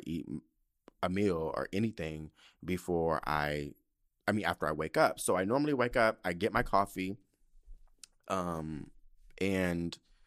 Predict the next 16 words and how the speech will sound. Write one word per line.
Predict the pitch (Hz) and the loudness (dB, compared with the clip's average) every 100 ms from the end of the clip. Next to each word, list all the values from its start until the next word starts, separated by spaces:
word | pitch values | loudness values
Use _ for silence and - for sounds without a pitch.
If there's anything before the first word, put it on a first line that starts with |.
| _ _ - | _ _ 0
yeah, | 147 170 | 4 6
that | 127 | 4
kinda | - 139 | 2 2
just | 131 139 - - | 2 -2 -4 -10
curbs | - 113 123 120 | 0 4 4 2
my | 110 | 2
appetite | 104 - - 95 87 | 2 0 -2 0 0
until | 76 92 - 90 87 87 90 _ _ - _ _ | -2 -6 -2 2 4 2 0 _ _ -20 _ _
fucking | 101 - 90 87 90 - | -4 -2 -2 -2 -4 -8
five, | - 80 90 90 | -4 0 0 -2
six | - - - | -4 -6 -8
o'clock | - 95 92 | -2 -2 0
in | 87 | -4
the | 73 | -4
evening. | 120 135 104 117 120 - | -4 0 0 0 -4 -10
<laughs> | 139 | 2